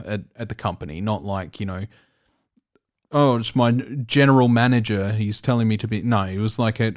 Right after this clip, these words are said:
higher up. He's, she's like, she went there, she was like,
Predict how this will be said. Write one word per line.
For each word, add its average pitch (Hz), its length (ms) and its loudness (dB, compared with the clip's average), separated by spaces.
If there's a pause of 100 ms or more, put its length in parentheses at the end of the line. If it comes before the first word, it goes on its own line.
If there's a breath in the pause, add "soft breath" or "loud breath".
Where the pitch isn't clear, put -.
higher 98 340 0
up. 92 140 -8
He's, 101 260 -10
she's - 300 -4
like, 107 260 -2
she - 160 -8
went 143 240 -2
there, 147 220 2
she - 160 -6
was 104 180 -4
like, 95 360 -10